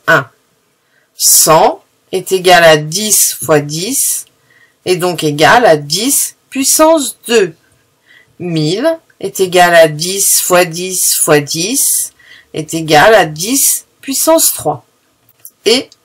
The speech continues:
ainsi de suite. Dix fois dix fois dix égale mille, on écrit dix puissance trois, le trois est appelé l'exposant.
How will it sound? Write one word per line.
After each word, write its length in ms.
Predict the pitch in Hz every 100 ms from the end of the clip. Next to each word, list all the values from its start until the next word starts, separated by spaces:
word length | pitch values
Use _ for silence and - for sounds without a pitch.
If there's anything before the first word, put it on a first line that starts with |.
| -
ainsi 380 | 302 285 - 220
de 120 | 214
suite. 560 | 202 - - - - _ _ _ _ _ _ _ - _ - - - - _ _ _ _ _ _ _ _ _ _ -
Dix 480 | 185 262 277 - -
fois 240 | 226 220
dix 400 | 196 226 220 -
fois 240 | - 196
dix 480 | 180 180 185 180 -
égale 400 | 135 165 160 143
mille, 560 | 151 151 151 196 277 294 _ -
on 220 | 190 190
écrit 500 | 196 185 - 185 160 _ _ _
dix 520 | 160 151 165 151 -
puissance 440 | - 143 147 139 -
trois, 520 | - 165 196 349 - _ _ _ _ _ -
le 260 | 180 160
trois 560 | - - 143 - - _ _
est 180 | 175 165
appelé 600 | 156 165 165 190 285 - _ _ -
l'exposant. 920 | 175 262 - - 339 330 226 143 -